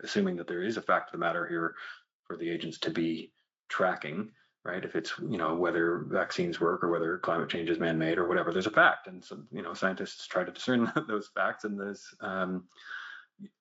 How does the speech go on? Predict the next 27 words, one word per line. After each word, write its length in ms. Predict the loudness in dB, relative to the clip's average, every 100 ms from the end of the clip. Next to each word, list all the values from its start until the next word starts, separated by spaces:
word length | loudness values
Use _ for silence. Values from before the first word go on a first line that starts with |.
| _ _ -10
you 80 |
know, 240 | -6 -4 -6 -8 -8
a-, 120 | -6 4
another 280 | 4 4 -2 _ _
phrase 300 | 4 4 2
that 100 | -2
I've 180 | -6 -6 -20 _ _ _ _ 4
heard 240 | 6 6
is, 300 | 2 -6 -16 -10
uh, 420 | -4 0 0 -2 -4 -6
that, 140 | -6 -4
you 140 | -2
know, 100 | 0
the, 160 | 0 -2
the 100 | -4
thought 220 | 0 0 0
that 100 | -8
the 80 |
facts 380 | 2 2 2 -8 -14 -16 _
can 100 | -10
change. 400 | -6 -4 -2 -4 -6 -8 -10 -4
I 60 | -4
actually 240 | -2 -4
don't 200 | -4 -4 -8 _ _
think 160 | -10 -8
the 60 |
facts 360 | 2 2 2 -6